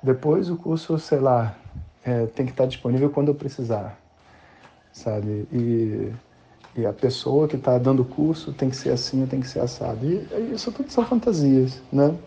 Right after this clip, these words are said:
A gente pode ter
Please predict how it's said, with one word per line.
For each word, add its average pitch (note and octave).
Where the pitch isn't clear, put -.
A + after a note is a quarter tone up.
A F3
gente F3+
pode D#3+
ter C#3